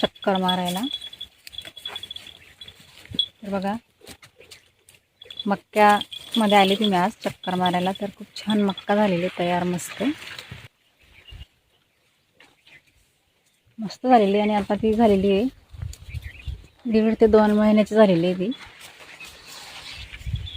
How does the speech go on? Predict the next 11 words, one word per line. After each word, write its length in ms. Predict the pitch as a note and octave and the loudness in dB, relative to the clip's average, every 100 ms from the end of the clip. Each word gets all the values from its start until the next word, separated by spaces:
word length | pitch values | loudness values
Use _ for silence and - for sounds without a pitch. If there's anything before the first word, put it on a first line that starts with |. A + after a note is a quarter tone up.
| - - | -14 -6
आणि 240 | G#3+ F#3+ | -2 -2
क्वालिटी 380 | - F#3 F3+ F#3+ | 0 -2 0 -2
पण 200 | F#3+ F#3+ | -2 -4
बघा, 160 | F#3 A3+ - _ - - _ _ - - - - - - _ - - - _ - - _ _ _ _ - - _ _ - - - - - - G#3 | -4 -8 -14 _ -20 -20 _ _ -20 -20 -20 -18 -18 -20 _ -18 -18 -20 _ -20 -20 _ _ _ _ -20 -20 _ _ -20 -18 -20 -20 -20 -10 -10
एकच 540 | - - - G#3+ - | -10 -14 -8 -8 -4
नंबर 340 | G#3+ G3+ G3 G3 | -2 0 2 2
आहे. 120 | F#3+ A3+ - - - - - - - - - - - - - - - - - - - - - - - - - - - - - - _ _ - - - _ _ | 0 -6 -14 -16 -16 -12 -12 -10 -12 -14 -14 -12 -12 -12 -12 -14 -18 -20 -20 -20 -18 -16 -16 -16 -12 -10 -10 -12 -16 -18 -20 -20 _ _ -20 -20 -20 _ _
आणि 300 | G3+ F#3 F3+ | -4 -2 -2
संध्याकाळचे 640 | F3 G3+ G3 F#3+ F#3+ - | -2 0 0 0 -2 0
वाजले 400 | F#3+ F#3+ F3+ G3 | 0 2 2 0
साडेपाच. 640 | F#3+ - G3 F3+ - F3+ F#3 | 0 -2 -2 -2 -2 0 0